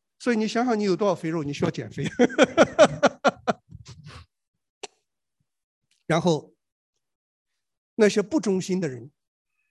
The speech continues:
最后圣经说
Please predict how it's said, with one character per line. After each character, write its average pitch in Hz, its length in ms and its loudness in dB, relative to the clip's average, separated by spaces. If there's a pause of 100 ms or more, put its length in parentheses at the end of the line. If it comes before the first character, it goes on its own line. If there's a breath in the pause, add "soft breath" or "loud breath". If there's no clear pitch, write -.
(500)
最 240 220 2
后 165 360 0 (680)
圣 190 280 0
经 175 200 0
说 170 420 -2